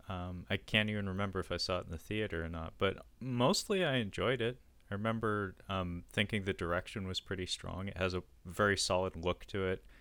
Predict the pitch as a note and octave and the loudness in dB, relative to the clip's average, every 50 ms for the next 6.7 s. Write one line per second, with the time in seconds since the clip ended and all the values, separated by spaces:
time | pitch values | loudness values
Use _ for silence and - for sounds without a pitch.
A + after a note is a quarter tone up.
0 | - - - - - - - - F2+ E2+ E2+ F2 - A2+ G#2 G2 F#2+ G2 F2+ F2+ | -20 -20 -20 -20 -20 -16 -8 -4 -4 -2 0 0 2 2 2 2 2 2 2 4
1 | E2+ F2 F2+ F2+ F#2 F#2 F2+ F2 - - F2 E2+ F2+ F#2+ - - - - D#2 D#2+ | 4 4 4 2 2 0 0 0 -2 -6 -6 -4 -4 -4 -4 -4 -2 -2 -2 -2
2 | - F2+ E2 E2 F2 F#2 E2 - - F2 E2+ F2 F2+ F#2 F2 D#2 - - F2+ D#2+ | -2 -4 -4 -4 -4 -6 -6 -6 -6 -4 -4 -4 -4 -6 -6 -6 -4 -2 -4 -2
3 | - - F#2 E2+ E2 D#2+ D#2 D#2+ D#2+ D#2+ D#2+ D#2+ D#2+ E2+ F#2+ F#2 F2+ F2 E2 - | -2 -4 -4 -4 -4 -4 -4 -4 -6 -6 -8 -6 -2 0 0 0 0 0 -2 -2
4 | - - - - - - - E2 D#2+ D#2+ E2 F2+ E2+ - - E2 F2+ F2+ - - | -4 -6 -8 -12 -20 -14 -10 -8 -8 -6 -6 -6 -6 -6 -2 2 2 2 2 0
5 | - E2+ D#2+ F2+ F2+ - - F2+ E2+ F2+ E2+ E2 F#2 F2+ E2 E2+ E2 D#2+ D#2+ D#2 | -4 -6 -6 -6 -8 -8 -8 -6 -4 -4 -4 -4 -4 -6 -6 -6 -6 -8 -8 -8
6 | D2+ D2 D2+ - - - - F2 F#2 F2+ F2+ E2+ D#2 - | -8 -10 -10 -10 -12 -8 -4 -2 0 0 0 0 -2 -4